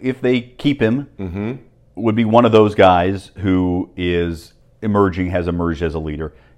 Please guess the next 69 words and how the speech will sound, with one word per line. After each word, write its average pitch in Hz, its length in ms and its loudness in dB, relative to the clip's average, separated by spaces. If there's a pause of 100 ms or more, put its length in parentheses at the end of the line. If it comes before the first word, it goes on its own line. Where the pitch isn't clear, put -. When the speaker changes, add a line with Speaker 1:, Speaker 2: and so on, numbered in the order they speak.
Speaker 1:
You 104 160 -2
like 117 340 4
the 113 120 0
example 110 500 -2
he 104 140 -2
sets - 300 0
in 90 60 -6
terms 82 240 -6
of 71 60 -14
his 71 140 -12
work 104 260 4
ethic 90 380 0
and 73 120 -12
Speaker 2:
Yep. 92 120 -2
Speaker 1:
going 95 160 4
out 87 100 0
a 85 100 -2
hundred 87 200 -6
percent 80 320 -10
and 73 100 -10
all 69 120 -6
that. 64 220 -16 (120)
Speaker 2:
He's 120 220 -4
a 110 40 -8
good 131 220 -2
player, 110 260 2
but 92 140 -4
is 90 160 -4
he 87 80 -6
a 82 80 -4
leader? 76 320 -10 (880)
It, 135 200 -2
it 131 100 -4
seems 226 260 -2
like 110 200 4
he 90 160 -4
would 90 260 -4
be, 143 220 -2
Speaker 1:
He, 214 120 0
Speaker 2:
but - 240 -2
Speaker 1:
he 208 160 0
st-, - 220 2
I 180 80 6
think, 247 180 2
I 220 80 6
think 233 180 -2
at 208 60 0
the 190 100 2
end 190 80 2
of 185 60 6
the 180 40 6
year 170 120 6
he 135 60 0
started 135 260 2
to 110 60 -8
develop 95 400 2
into 69 160 -8
that. 50 220 -12 (680)
Uh, 110 180 8
Speaker 2:
th-, - 100 -2
Speaker 1:
he's 165 120 2
Speaker 2:
th-, 175 80 2
Speaker 1:
not 196 160 8
Speaker 2:
here's, 220 120 6
Speaker 1:
Calais 202 180 8
Speaker 2:
here's 180 120 6
my 170 140 8
Speaker 1:
Campbell. 151 200 4
Speaker 2:
point. 110 180 2